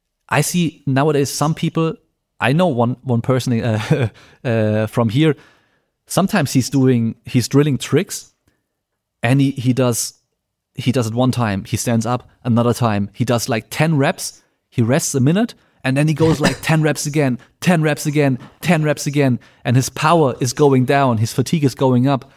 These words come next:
Speaker 1: so his training quality is going down. And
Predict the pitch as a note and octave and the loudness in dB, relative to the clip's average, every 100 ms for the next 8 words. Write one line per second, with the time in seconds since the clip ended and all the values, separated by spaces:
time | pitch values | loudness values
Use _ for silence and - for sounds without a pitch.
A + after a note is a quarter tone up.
0 | _ - A#2+ A#2 - - C#3+ C#3 - D3 | _ -4 0 0 -2 -2 0 0 -2 -2
1 | E3 E3+ B2+ A#2+ - B2 A#2 B2 C#3+ C3+ | -2 -2 -4 -6 -2 0 0 0 0 0
2 | G2+ _ _ - _ _ A#2 A2 A2 | -4 _ _ -20 _ _ -2 0 0